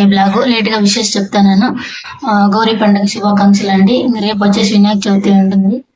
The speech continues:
వినాయక చవితి శుభాకాంక్షలు రెండు కలిపి దీంట్లోనే చెప్తున్నాను. ఈ రోజు శుక్రవారం కదా, గౌరీ పండుగ సింపుల్ గా చేసుకున్నాను. వినాయక చవితి వచ్చేసి కొంచెం పండుగ వాక్ చేసుకుందాం అనేసి ఇదైతే కొంచెం సింపుల్ గానే చేసుకున్నాను.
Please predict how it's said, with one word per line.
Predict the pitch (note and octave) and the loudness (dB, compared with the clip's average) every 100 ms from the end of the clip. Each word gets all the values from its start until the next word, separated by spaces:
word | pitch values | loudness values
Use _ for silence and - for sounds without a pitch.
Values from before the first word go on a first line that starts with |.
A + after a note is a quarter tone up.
| _ _ - | _ _ -8
వినాయక | A3+ A3 A3 - | -4 -2 -2 -2
చవితి | G#3 G3+ G#3+ | -2 -2 -2
శుభాకాంక్షలు | G#3 G3 G3 G3 G3 G3+ G#3+ | -2 -2 0 0 2 2 2
రెండు | G3 G3 G3+ G3+ | 2 4 2 0
కలిపి | G3+ G#3+ G3 | -2 0 2
దీంట్లోనే | G3 G3+ G3 - | 2 2 -2 -2
చెప్తున్నాను. | - - F#3+ F#3 F#3 E4 - _ _ _ _ _ _ - - C4 | -10 -8 -8 -6 -4 -6 -8 _ _ _ _ _ _ -20 -4 0
ఈ | A#3+ | 2
రోజు | A#3 B3 | 2 0
శుక్రవారం | A#3+ A#3+ A3+ G#3+ G#3 | 0 0 2 2 2
కదా, | G#3 G#3 | 2 0
గౌరీ | G#3+ G#3 | 0 0
పండుగ | G#3+ G#3+ G3+ | 0 0 2
సింపుల్ | A3+ G3+ G#3+ | 0 0 2
గా | G3+ G3+ | 4 4
చేసుకున్నాను. | F#3+ - G3+ G3 B3 A3+ | 2 0 0 0 0 -2
వినాయక | G#3 G#3 G#3 | -4 -4 -4
చవితి | G3+ G#3+ G3+ | -2 0 2
వచ్చేసి | G3+ G3+ A#3+ A3+ | 2 0 0 0
కొంచెం | G3+ G#3 G3+ F#3+ F#3+ G3 - _ - _ A3+ | 0 0 2 2 0 -2 -6 _ -20 _ -4
పండుగ | G#3+ G#3+ G3+ G3+ G3 G3 | -2 0 0 2 2 2
వాక్ | G3+ G3+ | 0 -2
చేసుకుందాం | G3+ - G3+ F#3 F#3 | -6 -2 0 0 -4
అనేసి | F#3+ F#3+ C#4 A#3 | -6 -4 -2 0
ఇదైతే | G3 G3 A3 | 0 0 -2
కొంచెం | G#3 G3+ G3+ | 0 0 0
సింపుల్ | G#3 G3 G3+ G3 | 0 2 2 4
గానే | G3+ G3+ | 4 4
చేసుకున్నాను. | F#3+ - G3+ F#3+ B3+ | 2 0 -2 0 -2